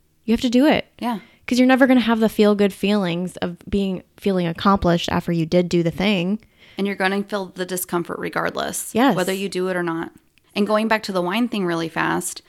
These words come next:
Speaker 2: there were t-, before I even committed to this, there were times where I'm like,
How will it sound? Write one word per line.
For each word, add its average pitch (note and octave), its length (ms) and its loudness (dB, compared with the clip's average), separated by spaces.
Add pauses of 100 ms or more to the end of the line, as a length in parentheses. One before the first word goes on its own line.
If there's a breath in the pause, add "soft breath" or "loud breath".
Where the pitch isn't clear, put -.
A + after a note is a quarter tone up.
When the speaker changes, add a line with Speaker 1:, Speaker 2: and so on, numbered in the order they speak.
(480 soft breath)
Speaker 2:
there G#3+ 100 -2
were A3+ 100 0
t-, A3 120 -8
before A3 380 0
I A3+ 40 4
even F#3+ 300 0
committed F3+ 460 -2
to B3 100 -4
this, C4+ 280 -2
there G#3+ 140 -2
were A3 100 0
times G#3+ 320 -4
where G3 80 -2
I'm F3+ 80 0
like, E3+ 300 -2